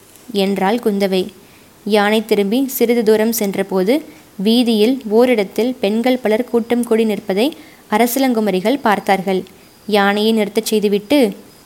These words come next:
"ஏன் கூட்டம் கூடி நிற்கிறீர்கள்? ஏதாவது சொல்ல வேண்டுமா?" என்று இளைய பிராட்டி குந்தவை கேட்டாள். அந்த பெண்களில் ஒருத்தி முன் வந்து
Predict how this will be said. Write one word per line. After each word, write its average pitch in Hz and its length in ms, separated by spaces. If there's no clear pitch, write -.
"ஏன் 262 320
கூட்டம் 277 380
கூடி 269 200
நிற்கிறீர்கள்? 247 720
ஏதாவது 214 520
சொல்ல 220 260
வேண்டுமா?" 247 440
என்று 220 280
இளைய 208 280
பிராட்டி 220 360
குந்தவை 208 380
கேட்டாள். 196 460
அந்த 240 300
பெண்களில் 240 480
ஒருத்தி 220 340
முன் 208 220
வந்து 202 440